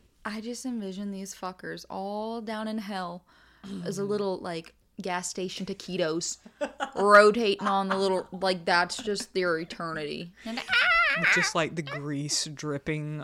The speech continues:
Speaker 2: off. Yes.
Speaker 1: Ooh.
Speaker 2: Ugh. Just
Speaker 1: <laughs> I hate Brenda.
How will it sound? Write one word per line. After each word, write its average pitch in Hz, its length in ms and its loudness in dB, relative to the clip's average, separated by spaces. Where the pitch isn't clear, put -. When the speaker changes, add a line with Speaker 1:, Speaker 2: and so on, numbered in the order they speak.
Speaker 2:
off. - 480 -4
Yes. 143 720 -6
Speaker 1:
Ooh. 233 300 -6
Speaker 2:
Ugh. 170 420 -4
Just - 320 -2
Speaker 1:
<laughs> - 0 -
I 415 140 2
hate 165 400 -4
Brenda. 165 300 -10